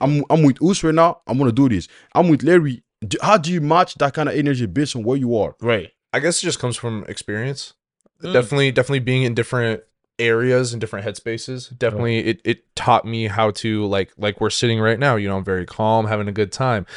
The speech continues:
Speaker 3: But if I just went to a, a high level tournament, obviously it's gonna be a flip of a switch. But it
Speaker 2: Right.
Speaker 3: just,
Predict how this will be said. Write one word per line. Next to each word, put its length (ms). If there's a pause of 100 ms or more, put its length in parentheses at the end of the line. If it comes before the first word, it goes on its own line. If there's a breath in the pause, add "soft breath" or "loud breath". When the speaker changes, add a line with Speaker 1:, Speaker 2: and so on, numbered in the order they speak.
(140 loud breath)
Speaker 3:
But 140
if 100
I 120
just 320 (480)
went 220
to 220
a, 60 (800)
a 80
high 120
level 220
tournament, 380
obviously 280
it's 120
gonna 160
be 120
a 60
flip 220
of 100
a 20
switch. 320
But 120
it 60
Speaker 2:
Right. 60
Speaker 3:
just, 160